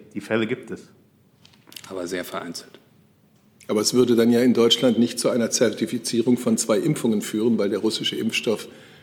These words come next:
Speaker 3: ja nicht ema zertifiziert ist.
Speaker 1: Es geht mir um die medizinische Seite und nicht um die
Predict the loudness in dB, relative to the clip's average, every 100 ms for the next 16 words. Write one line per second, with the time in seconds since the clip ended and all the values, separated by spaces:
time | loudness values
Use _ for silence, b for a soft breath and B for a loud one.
0 | B _ -2 0 0 -2 0 4 6 4
1 | 0 -4 -6 -8 -10 -8 -8 -8 -12 -14
2 | -18 _ _ _ _ -20 -8 -4 0 2
3 | 2 0 -2 -4 -4 -4 -6 -6 -2 -2
4 | -2 -4 -4 -6 -8 -14 -12 -12 -14 -14
5 | -14 -14 -14 -14